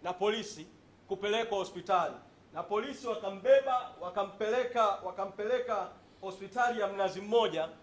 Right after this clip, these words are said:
wakambwaga pale, wakaondoka. Kwa jukumu la kumhudumia na majukumu mengine yakafanywa na viongozi wetu waliokwenda, lakini polisi ambao ndo walimkamata, ndo walimpiga, walituma mbwa wamng'ate,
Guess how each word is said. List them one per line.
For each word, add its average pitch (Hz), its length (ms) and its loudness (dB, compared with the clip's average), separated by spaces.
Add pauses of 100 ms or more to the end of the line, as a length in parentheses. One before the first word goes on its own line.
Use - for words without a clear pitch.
(140)
wakambwaga 196 680 6
pale, 214 200 4
wakaondoka. 185 720 2 (920)
Kwa 214 160 0
jukumu 262 380 -2
la 240 120 6
kumhudumia 233 800 -2
na 233 100 0
majukumu 226 400 -4
mengine 247 380 -2
yakafanywa 240 520 -2
na 220 100 -2
viongozi 202 440 -4
wetu 247 280 -4 (380)
waliokwenda, 190 800 0 (440)
lakini 226 320 -6
polisi 247 520 0
ambao 240 300 -2
ndo 202 140 0
walimkamata, 190 880 0 (400)
ndo 208 140 2
walimpiga, 208 800 2 (240)
walituma 214 720 2
mbwa 233 360 2
wamng'ate, 208 560 0